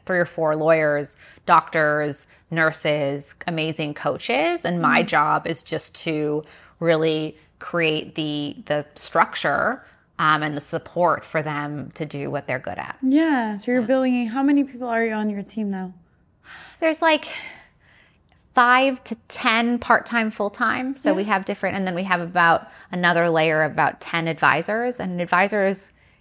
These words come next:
Speaker 1: you get ones that are engaged in your business, can be really transformative, right? When
Speaker 2: Mm-hmm.
Speaker 1: you're this early, we've been able to go really far with advisors that pinch hit on a number of things, right?
Speaker 2: Mm-hmm.
Speaker 1: Whether it's
Speaker 2: Mm-hmm.
Speaker 1: fundraising, um,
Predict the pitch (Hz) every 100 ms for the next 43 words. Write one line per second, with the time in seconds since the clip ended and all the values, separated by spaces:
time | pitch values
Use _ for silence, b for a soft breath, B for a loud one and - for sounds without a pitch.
0 | b - 165 170 165 165 156 156 - -
1 | _ _ _ - 160 151 151 151 156 143
2 | 156 147 143 156 151 139 - 156 156 147
3 | 160 147 147 - 131 139 - 127 117 131
4 | - - 156 165 160 165 - 160 147 170
5 | 196 170 165 175 165 165 165 175 156 151
6 | 151 156 147 147 - - 147 156 196 269
7 | 196 165 160 - _ B B B _ _
8 | _ 175 175 160 156 160 156 - - -
9 | 170 - 156 156 156 156 151 143 139 -
10 | 135 - - - 254 135 254 143 135 131
11 | 214 226 - _ - 208 196 185 175 170
12 | 160 160 156 156 - 147 147 143 143 135